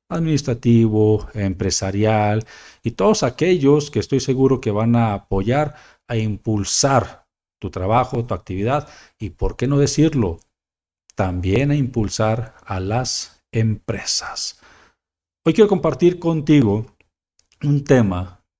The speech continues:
que considero debemos de tomar en cuenta, sobre todo considerando el factor de inflación que en la actualidad tenemos. Sí,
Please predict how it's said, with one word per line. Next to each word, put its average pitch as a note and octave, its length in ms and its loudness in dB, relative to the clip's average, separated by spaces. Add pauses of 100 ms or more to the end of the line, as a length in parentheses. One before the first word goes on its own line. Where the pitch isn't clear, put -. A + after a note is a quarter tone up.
que A2 240 -4
considero A2+ 880 0
debemos B2 340 2
de A#2+ 80 0
tomar A2 340 -2
en A#2 200 -2
cuenta, F#2+ 580 -6 (400)
sobre A2+ 400 2
todo G3 480 0 (640)
considerando A2+ 1400 2 (1500)
el G2 180 -4
factor G#2 540 -2
de A#2+ 80 4
inflación G#2 580 0
que A2 140 -2
en G#2 140 0
la F2+ 60 -2
actualidad F#2 840 -4
tenemos. F2 760 -8
Sí, - 440 0